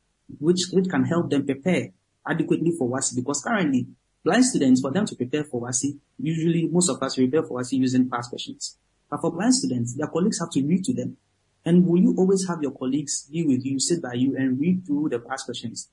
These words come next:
We have designed a very accessible platform that helps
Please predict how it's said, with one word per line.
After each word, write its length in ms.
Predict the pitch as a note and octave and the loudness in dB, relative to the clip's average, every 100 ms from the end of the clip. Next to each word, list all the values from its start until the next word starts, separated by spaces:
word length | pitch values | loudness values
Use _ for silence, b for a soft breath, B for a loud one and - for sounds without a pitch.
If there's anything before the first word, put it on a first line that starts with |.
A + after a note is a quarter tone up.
| _ _ _ | _ _ _
We 80 | D#3+ | 0
have 140 | D3+ | 2
designed 520 | C3 B2+ C#3 C#3 C3 B2+ | 2 2 2 2 2 0
a 60 | |
very 260 | B2 D#3+ E3 | -4 -2 -2
accessible 640 | A#2 - C#3 C#3 C#3 C3+ | -2 -4 -4 -2 -2 -2
platform 560 | B2+ A#2+ A#2+ - A#2 A2+ _ _ _ _ | -4 -8 -8 -6 -6 -8 _ _ _ _
that 180 | C#3 C#3+ C#3 | -6 -4 0
helps 480 | B2+ B2+ B2 - | 2 0 -2 -10